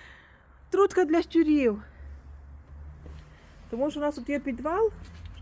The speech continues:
От я заходжу в підвал. І тут в підвалі, зараз ви тут щось, бачите, яке світло.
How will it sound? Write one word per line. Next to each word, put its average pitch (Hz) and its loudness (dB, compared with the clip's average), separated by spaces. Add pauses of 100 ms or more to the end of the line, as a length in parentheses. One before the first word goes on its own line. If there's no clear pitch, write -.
(1900)
От - -8
я 202 -2
заходжу 196 -2
в 175 0
підвал. 233 -6 (1600)
І 202 -8
тут 277 0
в 262 -8
підвалі, 208 -4 (760)
зараз 185 -8
ви 180 -12
тут 185 -16
щось, - -20 (800)
бачите, 202 -6
яке 196 -8
світло. 214 -10